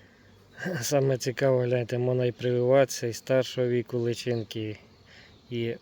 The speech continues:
плотненький засів. Тобто вже йде підготовка до відправки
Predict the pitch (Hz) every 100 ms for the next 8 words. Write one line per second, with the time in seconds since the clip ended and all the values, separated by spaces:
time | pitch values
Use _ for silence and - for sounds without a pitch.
0 | - 127 123 - 123 113 123 110 110 113
1 | - 139 143 131 - - - - - -
2 | - - - - 117 - - 120 - 123
3 | 110 123 131 120 123 120 127 117 117 -
4 | 143 147 139 120 107 - - _ - -
5 | _ _ - - - _ _ - _ -
6 | - - - _ - - - - - -
7 | - _ - 131 110 120 120 117 - -
8 | 127 113 98 -